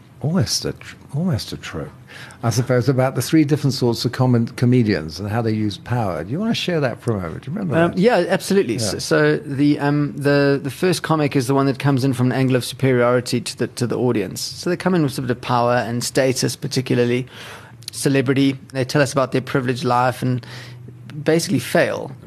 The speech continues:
Speaker 2: I know comics are very good-looking people who try and do comedy, and they've got other successful careers, and they wander on like George Clooney and tell everyone how being famous and beautiful is so difficult. They just lose people.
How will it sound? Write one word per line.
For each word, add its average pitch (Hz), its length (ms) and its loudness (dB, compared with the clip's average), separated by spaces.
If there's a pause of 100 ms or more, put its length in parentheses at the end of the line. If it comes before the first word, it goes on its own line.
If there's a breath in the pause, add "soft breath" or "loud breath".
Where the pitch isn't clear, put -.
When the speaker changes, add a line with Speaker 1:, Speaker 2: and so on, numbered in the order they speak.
(100)
Speaker 2:
I 131 120 -2
know 139 200 4
comics 127 400 -2
are 139 40 0
very 147 320 2
good-looking 139 500 2
people 120 360 -2
who 113 80 -4
try 123 220 -2
and 120 120 -4
do 127 160 0
comedy, 127 420 0
and 120 140 -2
they've 120 180 2
got 135 220 0
other 143 260 2
successful 127 500 -2
careers, 127 420 0
and 131 80 -4
they 135 140 -2 (420 loud breath)
wander 151 320 4
on 143 200 2
like 127 220 0
George 135 320 0
Clooney 135 340 -2
and 120 140 -6
tell 139 120 4
everyone 135 280 2
how 131 200 4
being 139 400 0
famous 127 500 0
and 123 260 0
beautiful 123 480 2
is 120 220 -6
so 131 240 2 (220)
difficult. 127 480 0
They 147 80 -6
just 165 200 -2
lose 135 320 4
people. 135 440 -6